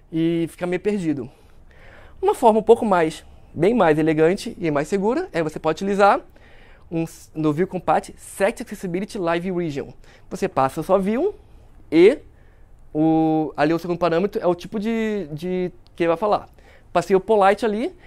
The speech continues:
ele vai esperar acabar de falar o que tá falando e vai falar o que, vai falar o que aconteceu. O que aconteceu? A sua view mudou o estado.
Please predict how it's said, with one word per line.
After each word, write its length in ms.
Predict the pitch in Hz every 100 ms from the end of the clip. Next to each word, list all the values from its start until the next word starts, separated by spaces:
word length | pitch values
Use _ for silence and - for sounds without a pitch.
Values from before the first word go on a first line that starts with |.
| - -
ele 120 | 415 294
vai 80 |
esperar 280 | 277 - 165
acabar 340 | 165 175 156 151
de 80 |
falar 140 | - 147
o 20 |
que 40 |
tá 80 | 175
falando 260 | 175 202 208
e 20 |
vai 100 | 220
falar 180 | 226 208
o 40 |
que, 180 | 208 220
vai 220 | - 170 190
falar 200 | 196 190
o 20 |
que 60 |
aconteceu. 480 | 190 202 220 175 95 - - - - -
O 40 | -
que 80 | 277
aconteceu? 560 | 262 240 226 165 107 - - - - -
A 80 | 156
sua 160 | -
view 180 | 190 185
mudou 380 | 233 262 202 202
o 20 |
estado. 440 | 262 - 190 135